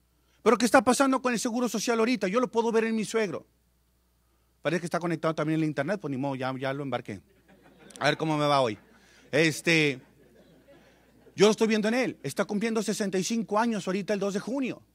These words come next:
Y ya le dijeron que su pensión después de trabajar, y tiene un buen trabajo el señor, ¿ok? Va a ser de ochocientos dólares.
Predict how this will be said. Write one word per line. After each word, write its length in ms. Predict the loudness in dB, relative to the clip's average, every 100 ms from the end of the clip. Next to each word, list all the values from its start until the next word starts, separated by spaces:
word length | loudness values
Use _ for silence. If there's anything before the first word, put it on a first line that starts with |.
| _ _ _ _ _ _ _ _ -2
Y 100 | 4
ya 140 | 4
le 80 | 6
dijeron 340 | 2 2 0
que 120 | 0 -4
su 120 | -4
pensión 380 | -4 0 0 0
después 300 | 0 0 0
de 80 |
trabajar, 420 | 2 2 4 4 4
y 80 |
tiene 160 | 2 0
un 220 | 0 2
buen 240 | 4 4 4
trabajo 360 | 2 2 0
el 80 | -2
señor, 400 | -4 -2 -2 -4 -10 _ _ _
¿ok? 200 | -8 -2 0 0 -4 _ _ _ _ _ _ _ _ _ _ _ _ _ _ -2
Va 60 |
a 40 | 0
ser 140 | 0
de 80 | -4
ochocientos 560 | -6 -8 -6 -6 -6 -6
dólares. 480 | -6 -8 -14 -20